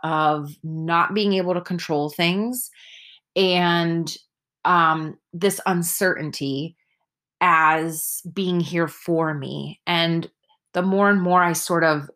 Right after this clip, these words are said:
drop into that idea, the more I understand that surrendering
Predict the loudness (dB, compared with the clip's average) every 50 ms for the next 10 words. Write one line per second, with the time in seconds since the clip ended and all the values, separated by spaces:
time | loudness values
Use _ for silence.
0 | -12 -8 -6 -6 -6 -2 2 4 6 6 6 4 0 -4 -4 -2 -2 -2 -2 0
1 | 0 0 2 0 0 -2 -2 -2 0 0 2 2 0 0 -2 -6 -10 -18 -20 -20
2 | _ _ _ _ _ _ _ _ _ _ 4 6 8 8 8 8 8 8 8 8
3 | 6 6 6 4 4 2 0 0 -2 -2 -4 -4 -4 -4 -6 -6 -6 -6 -4 -2
4 | 0 0 0 -2 -2 -4 -8 -10 -12 -10 -6 -4 -2 0 2 0 0 -2 -4 -8
5 | -20 _ _ _ _ _ _ _ _ _ _ _ _ _ _ _ _ _ _ _
6 | _ _ _ _ _ _ _ -12 -8 -8 -4 -2 -2 -2 0 0 0 0 0 0
7 | 0 0 0 2 2 2 2 0 -2 -4 -6 -8 -10